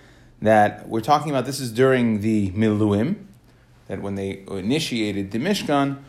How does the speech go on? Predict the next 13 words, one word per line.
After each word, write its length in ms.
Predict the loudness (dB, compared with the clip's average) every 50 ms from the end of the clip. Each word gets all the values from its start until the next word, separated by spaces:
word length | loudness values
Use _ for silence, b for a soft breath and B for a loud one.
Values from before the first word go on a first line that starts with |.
| B B B B
so 220 | -14 -6 -2 -2 0
he 100 | 0 0
brought 540 | 0 4 6 8 8 8 6 4 0 -2 2
the 220 | 2 4 4 4
Olah, 680 | 4 6 6 6 6 6 8 8 8 6 6 2 -2 -12 -20 -20 -16 -10
okay, 160 | -6 -6 -4
it 60 | -4
was 200 | -4 -6 -6 -8
a 240 | -10 -12 -12 -12 -12
spe-, 200 | -12 -8 -2 0
a 220 | 0 0 0 -2 -8
special 520 | -2 4 4 6 6 6 2 0 0 2
Olah 400 | 2 2 4 4 4 4 2 0